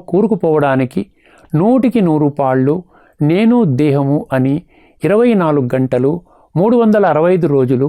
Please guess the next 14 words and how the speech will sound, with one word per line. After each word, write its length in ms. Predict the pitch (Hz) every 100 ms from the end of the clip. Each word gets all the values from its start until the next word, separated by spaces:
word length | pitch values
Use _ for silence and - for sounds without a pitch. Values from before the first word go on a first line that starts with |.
| 170
జీవితాలను 600 | 123 160 180 156 139 135 175
గడపడము. 600 | 135 131 131 123 131 135 - _ _ _ _ _
నేను 320 | 147 175 233 262 190
దేహము 400 | 127 185 208 220 214 147
అన్నది 340 | 135 135 127 -
అసత్యము 580 | - 180 - 139 120 139 175 - _ _ -
మరియు 300 | 156 156 151 143
నేను 320 | 151 208 214 - 139
ఆత్మను, 540 | 175 208 - 190 143 147 - _ _
ఇది 160 | 160 196 151
నా 180 | 135 190 233
దేహము 460 | 208 175 165 156 156 -
అన్నది 360 | 135 131 131 190
సత్యము. 640 | - 131 _ 135 123 135